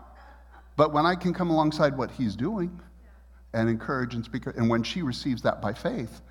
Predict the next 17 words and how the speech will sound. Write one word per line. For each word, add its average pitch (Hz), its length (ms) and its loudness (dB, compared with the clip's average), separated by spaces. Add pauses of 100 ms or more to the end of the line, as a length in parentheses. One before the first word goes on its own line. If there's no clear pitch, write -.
(120)
there's 117 240 0
no 117 180 0
shame. 135 440 -6 (420)
There's 110 220 0
no 107 100 2
condemnation. 117 720 -4
It's 110 120 -6
like, 110 120 -4 (400)
"Wow, 143 840 -6 (100)
God's 98 320 -6
setting 110 320 -2
me 107 80 0
free 95 560 -10 (960)
in 110 160 0
a 104 60 0
new 113 200 0
area." 113 480 -4